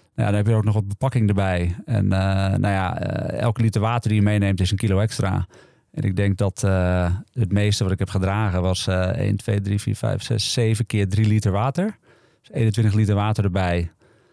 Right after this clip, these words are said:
En, eh, daar ga je. Dan zit je al gauw op, eh, vijftig kilo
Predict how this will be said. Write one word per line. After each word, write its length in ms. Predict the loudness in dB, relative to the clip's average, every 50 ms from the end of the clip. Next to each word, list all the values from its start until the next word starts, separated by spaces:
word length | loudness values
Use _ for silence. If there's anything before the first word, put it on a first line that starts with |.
| _ _ _ _ _
En, 260 | -2 0 2 2 2
eh, 180 | 2 2 0 0 -2 -4 -8 _
daar 180 | -8 -6 -4
ga 160 | -2 -2 -2 0
je. 200 | 0 0 -2 -2 -4 -6
Dan 140 | -4 -4 0
zit 160 | 0 0 0
je 60 | 0
al 60 | -2
gauw 160 | -2 0 0 0
op, 140 | -2 0 0
eh, 120 | -2 0
vijftig 360 | 0 0 0 0 -2 -4 -6
kilo 440 | -4 -2 0 0 2 2 2 0 0